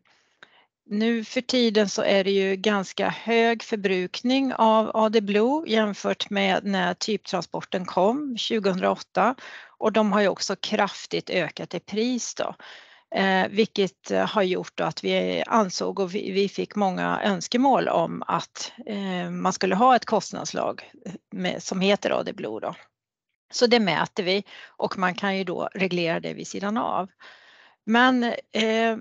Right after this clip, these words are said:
de här ovanför A D Blue då, det är det som så att säga, eh, innefattar, det är det som mäts. Och ni kommer få se sen, eh, bilder då på hur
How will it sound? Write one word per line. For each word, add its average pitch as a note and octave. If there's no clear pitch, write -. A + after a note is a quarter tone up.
de B3
här A#3+
ovanför C4
A A3
D G3+
Blue E3+
då, -
det A#3+
är G3
det E3+
som F3
så -
att E3+
säga, D#3+
eh, E3+
innefattar, F3
det G#3
är G3
det F3
som F#3+
mäts. -
Och A3
ni A3+
kommer A#3
få B3
se C4+
sen, F3
eh, F#3
bilder F#3+
då E3
på -
hur F3